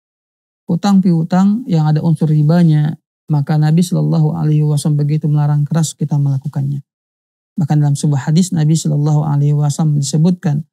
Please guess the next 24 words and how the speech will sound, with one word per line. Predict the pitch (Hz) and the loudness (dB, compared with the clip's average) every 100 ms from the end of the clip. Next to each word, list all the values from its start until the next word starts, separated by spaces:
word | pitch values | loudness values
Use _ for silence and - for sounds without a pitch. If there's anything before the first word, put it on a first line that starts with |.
| _ _ - | _ _ -2
"La'ana | 160 151 151 | 0 2 2
Rasulullah | 147 143 156 147 156 147 | 2 0 0 0 0 0
Shallallahu | 151 147 156 147 151 | 0 0 0 0 0
Alaihi | 147 156 151 | 0 2 2
Wasallam | 147 139 180 170 147 147 _ _ _ | 2 0 2 2 2 -2 _ _ _
akila | - 156 156 175 151 147 | -2 0 0 2 2 4
riba | 156 160 151 147 _ _ | 4 4 2 0 _ _
wa | - 147 | -4 0
mukilahu | 156 151 - 165 156 151 147 147 | 2 2 2 2 4 2 2 0
wa | 143 | -2
katibahu | 165 156 151 156 151 151 | 0 0 0 2 2 2
wa | 147 | 0
syahid-, | - 156 156 160 | 0 2 2 0
wa | 165 151 | -2 -2
syahidaihi." | 151 160 160 180 - 147 _ _ _ _ - | 0 2 4 2 0 -4 _ _ _ _ -6
Rasulullah | - 180 175 | 0 2 2
Shallallahu | 175 160 180 160 | 0 2 2 2
Alaihi | 147 160 170 | 2 2 4
Wasallam | 160 156 175 165 165 | 4 2 2 2 4
melaknat | 160 185 196 202 202 | 4 2 2 0 0
orang | 160 160 | -2 2
memakan | 160 165 165 165 | 4 2 0 0
harta | 160 156 151 | 0 0 0
riba | 151 143 | 2 0